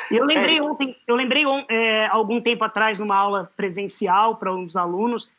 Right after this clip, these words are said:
Speaker 1: de um episódio que foi um episódio muito marcante na minha vida e muito triste ao mesmo tempo, que meu pai, professor universitário, minha mãe, professora também, mais de esquerda, enfim, e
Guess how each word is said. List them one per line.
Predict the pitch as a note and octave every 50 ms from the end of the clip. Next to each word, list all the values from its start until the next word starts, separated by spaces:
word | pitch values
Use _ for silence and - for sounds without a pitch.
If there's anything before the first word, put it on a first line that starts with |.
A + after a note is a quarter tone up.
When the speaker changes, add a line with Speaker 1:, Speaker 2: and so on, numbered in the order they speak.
| _ _ _ _ _
Speaker 1:
de | - G3
um | A3+
episódio | A3+ B3 F#3 A#3 B3+ B3+ B3+
que | -
foi | C#4+
um | C#4 C#4
episódio | B3 - C4+ A#3+ G#3+ C4+ - C4
muito | C4+ C#4+ C#4+ F4
marcante | F4 D#4 D4 - - B3 A#3+ A3 -
na | A3 G#3+
minha | G#3 G3+ F#3+ F#3
vida | D#3+ G3+ G3+ A#3+
e |
muito | A#3 A#3 B3+ B3 F4+
triste | - _ C4 A3+ C4 C4 - - G3+
ao | F#3
mesmo | G3 F#3 E3+ E3+ F3
tempo, | D3+ - F#3+ A3 B3 A3+ - - _ _ _ _ _ _
que | - A#3
meu | A#3+ B3 B3+
pai, | B3 - A#3+ C4 C4
professor | B3+ - B3 - A3+ A3 - B3+ B3
universitário, | A#3+ B3 A#3+ G#3+ A3+ A#3 - - A3 - - G3 G3 A3+ A#3+ A#3 G#3 G3+
minha | G#3+ G3+ G3
mãe, | G3 G3+ G#3+ A#3 G#3+
professora | - G3 F#3 - - - - - G3 G#3 G#3 G3
também, | - G3 F3+ E3 F3+ G3 A3 A#3+ B3 A#3 G#3+ F#3+ F3 D#3+ D#3
mais | F3 F#3+ G3+ G3+ E3
de | F3
esquerda, | F3+ - - - F3+ F3+ G3 A#3 A#3+ A3 F3+ E3 F3
enfim, | F3 - - A3 C4 D#4+ F4 - _ _ _ _ _ _ _ _ _ _ _
e | A#3+ A#3 B3+ B3+ C4 C4 C4 C4 C4 C4 B3+ B3+ -